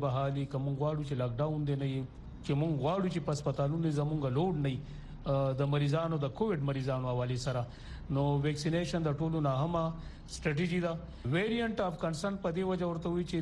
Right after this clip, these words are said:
دا هایلی د دې ټرانسمیسیبিলিټي دا ډېر په تیزۍ سره خوريږي. او مارټیلیټي ریټ هم سیوا دی. د بیمارۍ د خورېدو مخنیوي ته کې دا ټرانسمیشن چې کم چین دی، دا ماته، نو بیا به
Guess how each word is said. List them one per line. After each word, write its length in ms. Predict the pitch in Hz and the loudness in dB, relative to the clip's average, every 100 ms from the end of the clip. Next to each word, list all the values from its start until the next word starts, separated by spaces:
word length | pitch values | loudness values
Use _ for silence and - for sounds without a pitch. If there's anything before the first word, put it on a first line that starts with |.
| 156 | 2
دا 80 | 160 139 | 2 2
هایلی 540 | 170 180 165 175 175 170 - - - | 0 0 0 0 -2 -4 -8 -10 -2
د 20 | 139 | 0
دې 100 | 175 190 | 2 0
ټرانسمیسیبিলিټي 880 | 175 156 - 143 143 143 202 180 180 165 - - - 156 | 0 0 0 0 2 2 0 0 -2 -4 -8 -12 -2 -2
دا 80 | 190 | 0
ډېر 120 | 208 196 | 0 0
په 60 | 180 165 | -2 0
تیزۍ 220 | 151 190 160 | 0 0 0
سره 180 | 147 143 | 0 0
خوريږي. 400 | 135 123 110 101 - - | 0 0 -2 -6 -6 -4
او 80 | 135 135 | 0 0
مارټیلیټي 460 | 131 175 175 147 143 | 2 0 2 2 2
ریټ 120 | 147 143 | 2 0
هم 80 | 117 | -2
سیوا 200 | 123 120 117 | 0 0 0
دی. 80 | 113 - 156 | -2 -2 0
د 0 | 156 156 143 | 0 0 2
بیمارۍ 420 | 143 143 147 175 180 | 2 2 2 0 0
د 120 | 170 - | -2 0
خورېدو 440 | 131 131 127 185 123 - - - 143 | 0 0 2 2 2 -2 -8 -6 -2
مخنیوي 460 | 139 139 143 151 180 - | 0 2 2 4 2 0
ته 80 | 143 | 0
کې 180 | 165 170 113 - - - - 135 | 2 2 0 -4 -10 -10 0 0
دا 80 | 135 | 2
ټرانسمیشن 560 | 143 139 - 196 180 175 | 2 0 0 -2 0 0
چې 100 | 143 139 | 0 0
کم 80 | 160 139 190 | -2 0 0
چین 220 | 190 151 | 0 0
دی، 80 | 139 165 | 2 0
دا 40 | 160 | 0
ماته، 580 | 139 190 185 123 - - - - | 0 2 0 0 -6 -12 -8 -2
نو 80 | 139 | 0
بیا 120 | 160 | 2
به 100 | 180 | 2